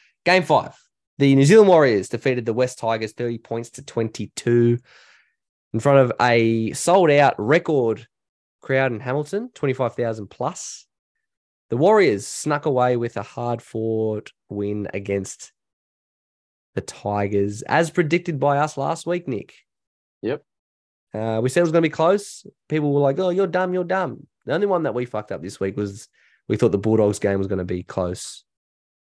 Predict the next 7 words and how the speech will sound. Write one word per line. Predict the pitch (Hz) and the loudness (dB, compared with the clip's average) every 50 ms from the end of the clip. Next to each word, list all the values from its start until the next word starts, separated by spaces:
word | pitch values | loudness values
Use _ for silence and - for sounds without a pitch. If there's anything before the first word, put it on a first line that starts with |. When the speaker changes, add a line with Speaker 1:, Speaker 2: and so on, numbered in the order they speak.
| _ - | _ -6
Speaker 1:
and | 101 98 92 92 92 90 - - - | -4 -2 -2 -2 -4 -6 -8 -8 -8
it | - 95 - _ _ _ - - | -8 -8 -8 _ _ _ -12 -4
definitely | 104 101 101 - 95 95 95 | -4 -4 -4 -4 -8 -6 -4
wasn't. | 95 95 98 92 95 95 - - _ - - - - _ _ _ - | -2 -2 -2 -2 -2 -4 -4 -8 _ -20 -20 -20 -20 _ _ _ 4
But, | 151 151 - - - - | 4 4 4 2 0 2
um, | 170 160 156 156 156 156 160 160 156 151 139 - _ - | 4 4 6 6 6 4 4 4 2 0 -2 -4 _ -6
weird, | 175 226 247 233 214 180 127 - | -2 0 2 4 4 2 0 -2